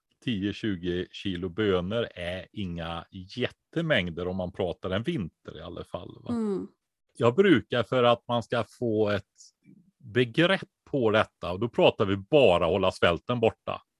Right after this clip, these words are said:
Speaker 1: Alltså att inte dö av svält.
Speaker 2: Mm. Ren överlevnad.
Speaker 1: Ja, alltså det är det som gäller när det är beredskap.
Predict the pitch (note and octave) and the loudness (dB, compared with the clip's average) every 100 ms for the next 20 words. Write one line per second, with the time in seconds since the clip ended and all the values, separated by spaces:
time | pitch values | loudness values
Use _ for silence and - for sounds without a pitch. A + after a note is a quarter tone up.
0 | _ A2+ F2+ - F#2 G#2 F2+ G2 D#2+ F#2+ | _ 0 0 0 -2 -2 -4 -6 -2 2
1 | F#2 F2+ E2+ - F#2+ G#2 F#2+ - _ _ | 4 4 2 0 4 6 4 -4 _ _
2 | A3 G#3+ F3+ F3+ _ _ _ - A#3 C4 | -2 0 -2 -8 _ _ _ -2 2 4
3 | G#3 F#3+ F3+ F#3 G#3 G3+ F#3+ _ _ _ | 4 2 2 -4 -8 -10 -14 _ _ _
4 | _ _ E3+ G#3 A3 G#3+ G3 F#3 F3+ F3 | _ _ 8 10 12 10 8 2 2 4
5 | D3+ B2+ D3+ C#3 F3+ G3 F#3+ F#3 C#3 C3 | 6 4 4 4 4 4 -4 2 4 4
6 | G#3+ F#3+ G2 - _ G#2 | 4 2 2 -2 _ -8